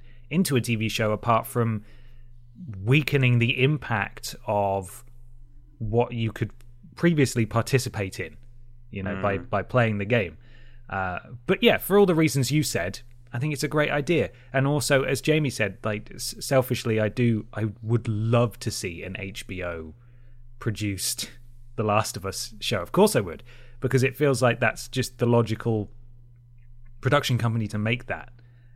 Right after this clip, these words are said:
Speaker 1: and do it justice. And it sounds like they've got the right people on board. And I'm all for sharing games with as many people as possible, even if, as you say,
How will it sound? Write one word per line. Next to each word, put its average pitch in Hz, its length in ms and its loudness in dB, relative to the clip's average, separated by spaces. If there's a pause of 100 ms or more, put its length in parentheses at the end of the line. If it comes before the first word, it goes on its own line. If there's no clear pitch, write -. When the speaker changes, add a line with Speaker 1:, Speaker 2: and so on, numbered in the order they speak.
Speaker 1:
and 104 400 -6
do 131 160 4
it 120 80 0
justice. 104 440 -6
And 110 80 -8
it 117 60 -10
sounds 127 200 2
like 120 100 -4
they've 107 80 -4
got 110 140 -6
the 104 80 -6
right 110 240 0
people 107 280 -4
on 95 160 -4
board. 92 380 -2 (480)
And 101 340 -4 (100)
I'm 185 200 6
all 175 180 4
for 117 560 2 (840)
sharing 117 640 4 (420)
games 113 400 4
with 107 160 -2
as 110 120 -2
many 107 200 0
people 101 280 -4
as 92 100 -8
possible, 98 440 -6
even 104 240 -2
if, 95 140 -8
as 98 200 -6
you 101 60 -6
say, 85 420 -6